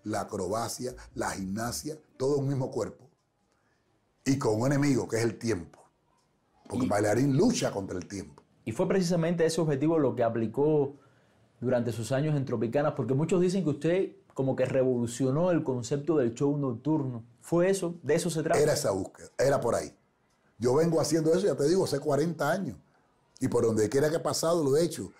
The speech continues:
Speaker 1: Y Tropicana fue como, como el punto más alto de todo ese trabajo, de toda esa investigación, de toda esa búsqueda. Porque además, que hay otra cosa que tengo que decirte.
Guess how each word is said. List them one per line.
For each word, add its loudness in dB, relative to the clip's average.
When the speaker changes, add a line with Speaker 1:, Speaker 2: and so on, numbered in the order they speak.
Speaker 1:
Y 0
Tropicana 0
fue 0
como, 2
como 0
el 4
punto -2
más -2
alto -2
de 0
todo 2
ese -4
trabajo, -2
de 0
toda 0
esa -2
investigación, -2
de -2
toda 0
esa -2
búsqueda. -2
Porque 0
además, 0
que -2
hay 2
otra 2
cosa -2
que -4
tengo -2
que 0
decirte. -4